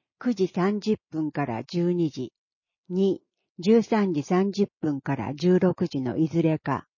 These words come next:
一組三十分。場所、市役所三階、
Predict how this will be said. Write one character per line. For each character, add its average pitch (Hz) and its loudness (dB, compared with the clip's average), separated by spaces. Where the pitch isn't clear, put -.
一 220 2
組 147 -2
三 175 0
十 165 0
分。 135 -8
場 180 -8
所、 202 -8
市 208 -4
役 226 -4
所 160 -10
三 165 -8
階、 156 -8